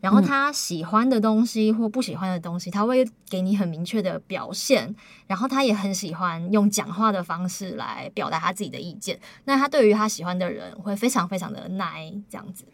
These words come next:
Speaker 2: 他，
Speaker 1: 所以我觉得很有趣。
Speaker 2: 他，他讲话是怎么讲的？
Speaker 1: 他会有各种不一样的声音，
Speaker 2: 声音。
Speaker 1: 比如说他会呜，然后他也会有，<laughs>“嗯”，就类似像这样子的方式。
Speaker 2: 好可爱哦。
Speaker 1: 对，他又很喜欢用他的声音表达。
Speaker 2: 嗯。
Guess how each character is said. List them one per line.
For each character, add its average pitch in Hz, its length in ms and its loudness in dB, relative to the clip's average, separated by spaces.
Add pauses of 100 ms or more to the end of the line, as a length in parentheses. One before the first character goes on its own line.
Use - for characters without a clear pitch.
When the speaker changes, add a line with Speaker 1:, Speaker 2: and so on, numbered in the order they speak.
(280)
Speaker 2:
他， 226 160 4
Speaker 1:
所 214 140 2
以 - 20 -4
我 180 120 -10
觉 208 100 -6
得 214 60 2
很 226 160 6
有 226 60 0
趣。 220 40 -2
Speaker 2:
他， 233 80 2
他 214 240 -8 (160)
讲 156 280 0
话 185 220 4
是 180 140 2
怎 180 100 -4
么 - 140 -12
讲 - 240 -10
的？ - 120 -16
Speaker 1:
他 294 200 2
会 294 340 4
有 196 200 2
各 254 220 0
种 180 200 -4
不 190 160 -6
一 180 60 -4
样 180 180 -2
的 160 100 -6
声 165 180 -6
音， 165 60 -4
Speaker 2:
声 175 120 0
音。 175 280 4
Speaker 1:
比 202 60 -4
如 170 80 -6
说 185 160 -4
他 180 120 -6
会 190 100 0
呜， 180 300 8 (540)
然 185 80 2
后 208 120 12
他 208 160 10
也 208 120 8
会 196 240 -2
有， 180 200 -6 (180)
<laughs> - 160 -20 (240)
“嗯”， 180 840 0 (240)
就 214 160 0
类 208 100 2
似 190 100 -2
像 185 160 -2
这 170 80 -10
样 160 160 -8
子 - 60 -14
的 - 120 -12
方 180 280 -12
式。 180 120 -6
Speaker 2:
好 190 100 -4
可 - 220 -10
爱 202 280 -4
哦。 143 100 -4
Speaker 1:
对， - 200 -6
他 202 160 -2
又 320 80 4
很 220 160 4
喜 196 160 -2
欢 180 180 -2
用 180 100 -6
他 170 120 -6
的 165 100 -6
声 165 160 -8
音 175 160 -8
表 - 140 -8
达。 196 240 4
Speaker 2:
嗯。 - 100 -6